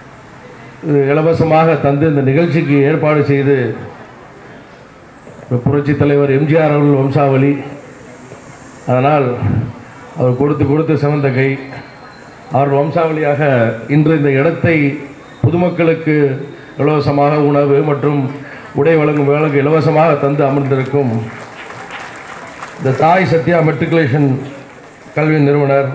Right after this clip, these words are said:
டாக்டர் சுதா விஜயகுமார் எம் ஏ அவர்களே, மற்றும் எனக்கு முன்பு தொகுத்து வழங்கிய எங்கள் பகுதியை சார்ந்த இந்த இயக்கத்தின்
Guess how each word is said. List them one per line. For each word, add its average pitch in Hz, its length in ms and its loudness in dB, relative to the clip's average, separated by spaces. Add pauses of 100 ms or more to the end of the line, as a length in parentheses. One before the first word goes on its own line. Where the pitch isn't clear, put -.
(460)
டாக்டர் 135 300 0
சுதா 151 320 2
விஜயகுமார் 139 560 2
எம் 143 160 0
ஏ 143 60 2
அவர்களே, 120 580 2 (2000)
மற்றும் 160 540 0 (800)
எனக்கு 147 200 -2
முன்பு 160 340 2
தொகுத்து 156 300 0
வழங்கிய 139 640 2 (800)
எங்கள் 143 260 0
பகுதியை 151 420 0
சார்ந்த 139 640 0 (1200)
இந்த 131 160 2
இயக்கத்தின் 143 760 0